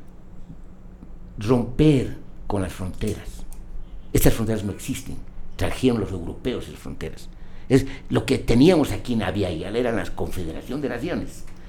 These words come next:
que no es una concepción estatal, es una conf-,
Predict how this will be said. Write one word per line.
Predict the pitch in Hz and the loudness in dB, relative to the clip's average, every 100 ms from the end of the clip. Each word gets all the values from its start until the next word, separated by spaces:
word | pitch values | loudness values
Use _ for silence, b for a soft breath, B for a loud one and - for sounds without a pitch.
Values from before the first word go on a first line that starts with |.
| B - | B -4
que | 107 | 4
no | 120 190 | 6 8
es | 202 - | 6 4
una | 95 | 0
concepción | - 90 92 - 104 | 0 -4 -6 -4 -6
estatal, | - 85 - 143 | -4 -8 -4 -2
es | 98 | 2
una | 117 | 2
conf-, | - 95 - | 2 -2 -4